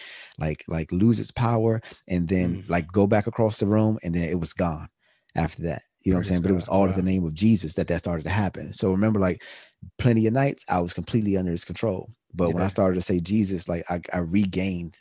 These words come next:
Speaker 1: power in that moment. You know what I mean? But
Speaker 2: And
Speaker 1: it's
Speaker 2: didn't,
Speaker 1: like
Speaker 2: hadn't you say that there are other,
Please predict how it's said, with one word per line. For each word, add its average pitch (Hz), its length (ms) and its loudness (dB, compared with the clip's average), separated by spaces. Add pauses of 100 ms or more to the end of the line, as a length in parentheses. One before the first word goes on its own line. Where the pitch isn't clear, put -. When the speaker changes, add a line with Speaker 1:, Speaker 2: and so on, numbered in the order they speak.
(120)
Speaker 1:
power 90 400 -2
in 82 100 -4
that 78 180 -6
moment. 78 340 -10 (460)
You 87 100 -2
know 87 60 0
what 87 60 0
I - 20 -2
mean? 90 460 -2
But 104 340 0
Speaker 2:
And - 20 4
Speaker 1:
it's 156 140 0
Speaker 2:
didn't, 92 100 2
Speaker 1:
like 90 200 -4 (140)
Speaker 2:
hadn't 135 280 -4
you 135 40 -2
say 123 220 -2
that 101 360 -4 (500)
there 101 340 -6 (100)
are - 160 -12
other, 104 480 -2